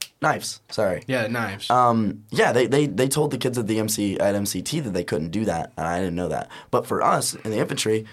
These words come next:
Speaker 1: motherfucker, you, you, you need a knife. Like, that's a
Speaker 2: Yeah.
Speaker 1: necessity. That's part of our kit. That's part of our gear. That's part of, uh, what, what we might need. So we all either had,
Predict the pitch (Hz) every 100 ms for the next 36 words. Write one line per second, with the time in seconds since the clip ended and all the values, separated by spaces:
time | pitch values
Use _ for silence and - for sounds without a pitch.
0 | - 196 175 185 180 151 - _ - 143
1 | - _ _ _ _ _ 123 139 - 143
2 | 147 254 104 - - 120 127 131 151 127
3 | 135 156 113 107 113 - 120 110 98 -
4 | 127 80 101 107 104 90 92 107 87 -
5 | 101 92 80 - - - - 82 76 69
6 | - - - 98 90 113 98 98 90 82
7 | 110 101 - - - - 110 110 101 98
8 | 95 90 - 98 92 98 92 87 85